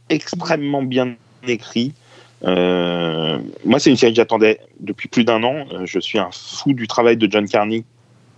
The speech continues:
qui est quand même le réalisateur de Once, de New York Melody et de Sing Street,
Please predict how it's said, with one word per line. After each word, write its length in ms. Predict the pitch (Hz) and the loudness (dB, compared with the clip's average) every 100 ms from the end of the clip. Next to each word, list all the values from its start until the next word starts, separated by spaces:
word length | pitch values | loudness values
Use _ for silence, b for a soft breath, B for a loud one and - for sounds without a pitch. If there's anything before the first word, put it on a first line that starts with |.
| _ | _
qui 100 | - | -20
est 40 | - | -6
quand 100 | 101 | -2
même 120 | 101 | 0
le 60 | 95 | 0
réalisateur 760 | 104 104 107 110 - 120 104 B B B - | 2 2 2 2 4 2 2 B B B 0
de 140 | 98 | 4
Once, 500 | 95 131 131 120 - 65 | 6 4 2 -4 -16 -10
de 180 | 98 | -8
New 120 | 98 123 | -4 -2
York 200 | 131 - | -2 -2
Melody 480 | 120 120 117 123 123 | 2 2 0 -2 -2
et 40 | |
de 100 | 101 | -2
Sing 220 | 95 117 | -4 -6
Street, 280 | - - 147 | -4 -2 -2